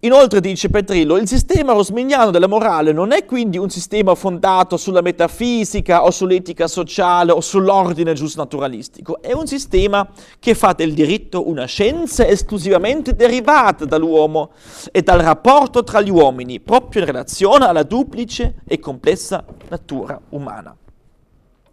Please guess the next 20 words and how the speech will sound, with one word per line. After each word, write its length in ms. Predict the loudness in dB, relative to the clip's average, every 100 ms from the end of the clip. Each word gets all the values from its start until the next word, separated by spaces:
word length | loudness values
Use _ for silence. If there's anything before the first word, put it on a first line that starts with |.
| _ _ -20 -6
Abbiamo 340 | 2 4 2
quindi 300 | 0 -4 -4
a 160 | -2 -2
che 160 | -4 -2
fare, 540 | 0 2 2 -2 -4 _ -20 _
senz'altro, 720 | -8 -6 0 2 2 0 -2 0
con 420 | 2 2 2 -10 _ _ _ -20 -20 _ _
una 720 | -2 -2 -2 -2 -2 -2 -12 _ _ _
prospettiva 920 | -10 -8 -6 -8 -8 -10 -2 -2 -2 _ _ _ _ _ -20 _ _ _
che 200 | -8 -6
parla 520 | 2 4 4 0 -6 -2
della 300 | -2 0 -4 -8 -4
conoscibilità 1300 | 0 0 -2 -6 -8 -10 -12 -10 -10 -8 -8 -8 -10 -16 _ _
dell'essenza 920 | -8 -4 -4 -6 -8 -8 -8 -8 -8
del 180 | -6 -6
diritto 300 | -6 -8 -8
di 60 | -10
Rosmini, 440 | -10 -12 -12 -8
qual 260 | 0 0 0
è, 160 | -4